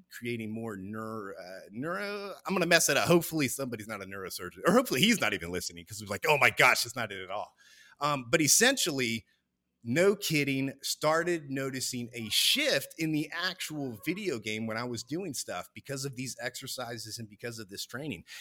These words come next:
And it really renewed a lot of me wanting to continue to play the game and actually get better at it, because they were able to kinda help me correct some of those issues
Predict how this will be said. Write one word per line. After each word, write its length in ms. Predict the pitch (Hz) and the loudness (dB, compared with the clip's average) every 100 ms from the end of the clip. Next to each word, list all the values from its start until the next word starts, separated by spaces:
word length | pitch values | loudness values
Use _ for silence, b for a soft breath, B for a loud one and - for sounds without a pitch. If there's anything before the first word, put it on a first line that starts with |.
| B | B
And 80 | 143 | 0
it 80 | 131 | 2
really 260 | 175 214 | 2 0
renewed 420 | 165 117 123 165 143 | -4 -2 0 -2 -2
a 60 | |
lot 300 | 110 123 131 | -4 -4 -4
of 140 | 107 104 | -6 -8
me 180 | 123 | -8
wanting 460 | 113 110 123 123 113 - | -8 -8 -8 -8 -10 -12
to 100 | - | -20
continue 640 | 101 - 147 147 131 117 | -20 -10 -4 -2 -2 -4
to 140 | - 95 | -8 -14
play 260 | 131 175 | -6 -4
the 100 | 160 | -4
game 300 | 120 110 110 | -4 -6 -6
and 120 | 101 110 | -8 -8
actually 300 | 117 - 107 | -6 -8 -10
get 240 | 101 _ | -14 _
better 280 | 120 170 135 | -4 -4 -2
at 180 | 104 101 | -4 -4
it, 100 | - | -10
because 300 | - 110 104 | -10 -10 -6
they 120 | 131 | -4
were 120 | 135 | -4
able 200 | 120 120 | -4 -6
to 80 | 107 | -8
kinda 220 | 120 120 | -6 -6
help 300 | 101 127 120 | -6 -8 -8
me 100 | 123 | -10
correct 480 | - 113 110 110 - | -10 -10 -6 -6 -4
some 200 | - 127 | -4 -4
of 140 | 117 | -4
those 220 | 107 107 - | -6 -10 -6
issues 520 | 180 180 110 95 | -4 -4 -8 -10